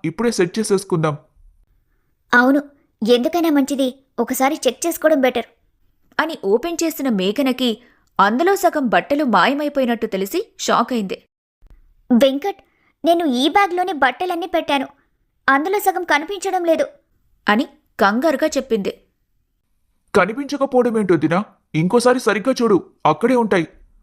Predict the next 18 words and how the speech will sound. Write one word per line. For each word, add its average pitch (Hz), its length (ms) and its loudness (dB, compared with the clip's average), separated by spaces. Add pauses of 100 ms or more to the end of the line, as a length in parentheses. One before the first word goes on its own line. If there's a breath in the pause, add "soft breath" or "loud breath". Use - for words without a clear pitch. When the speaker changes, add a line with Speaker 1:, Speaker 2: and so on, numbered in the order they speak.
(680)
Speaker 2:
"చూశాను, 359 400 4 (260)
అస్సలు 403 300 0
కనిపించట్లేదు. 330 720 0 (500 soft breath)
నేను 285 140 4
చాలా 311 380 2
జాగ్రత్తగా 339 720 -2
ఇందులోనే 370 400 0
ప్యాక్ 359 360 -2
చేశాను, 320 320 -8 (420)
కానీ 277 180 0
ఏమయ్యాయో 330 600 0
అర్థం 311 280 0
అవడం 320 220 -2
లేదు." 285 220 0 (1120)
Speaker 1:
"అలా 165 200 0
ఎలా 269 240 -2
మాయమవుతాయి 240 580 0
వదినా? 175 340 0